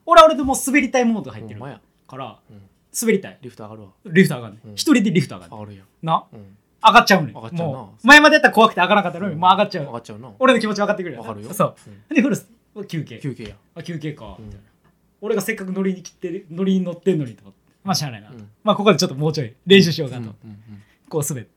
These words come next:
Speaker 2: うん。
Speaker 1: で、一回滑り切って、大体十五分ぐらい経って。
Speaker 2: うん。
Speaker 1: まあ、もう一本行こうかなと思って。<laughs> まだ休憩しろやろと思って。
Speaker 2: リフト登るやん。
Speaker 1: そうそう、リフト登るやん。<laughs> で、登って、
Speaker 2: 上がっちゃうな。
Speaker 1: 降りて。<laughs> そう、上がっちゃって、
Speaker 2: うん。
Speaker 1: 滑っちゃうやん。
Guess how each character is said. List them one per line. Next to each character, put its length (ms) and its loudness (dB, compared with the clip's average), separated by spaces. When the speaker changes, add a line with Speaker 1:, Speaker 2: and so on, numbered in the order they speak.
Speaker 2:
う 40 -8
ん。 40 -2
Speaker 1:
で、 140 6
一 120 2
回 180 6
滑 140 4
り 80 0
切 80 -8
っ 40 -10
て、 100 -18
大 160 6
体 120 -2
十 160 0
五 60 2
分 100 0
ぐ 60 -8
ら 80 -14
い 20 -20
経 80 -20
っ 40 -20
て。 200 -20
Speaker 2:
う 60 -16
ん。 280 -18
Speaker 1:
ま 80 -2
あ、 40 2
も 160 12
う 40 4
一 120 -4
本 140 0
行 60 -2
こ 60 -2
う 20 -10
か 80 0
な 120 -4
と 80 -16
思 80 -8
っ 0 -
て。 500 2
<laughs> 120 4
ま 120 4
だ 80 6
休 160 0
憩 120 2
し 100 -2
ろ 80 4
や 60 2
ろ 80 -12
と 80 -14
思 60 -10
っ 0 -
て。 0 -
Speaker 2:
リ 0 -
フ 60 -14
ト 100 -14
登 220 -12
る 40 -10
や 60 -16
ん。 140 -18
Speaker 1:
そ 100 8
う 20 2
そ 60 2
う、 40 2
リ 100 10
フ 60 6
ト 120 4
登 180 6
る 80 2
や 80 -4
ん。 40 -18
<laughs> 840 -16
で、 100 2
登 200 2
っ 60 -20
て、 100 -14
Speaker 2:
上 100 -10
が 60 -2
っ 40 -6
ち 120 2
ゃ 40 6
う 40 0
な。 100 0
Speaker 1:
降 120 -10
り 100 10
て。 80 10
<laughs> 20 8
そ 100 6
う、 20 8
上 120 8
が 80 8
っ 40 4
ち 80 0
ゃ 40 2
っ 60 -8
て、 60 -12
Speaker 2:
う 40 -10
ん。 20 -12
Speaker 1:
滑 140 0
っ 40 -2
ち 100 2
ゃ 40 4
う 40 -4
や 60 -14
ん。 40 -20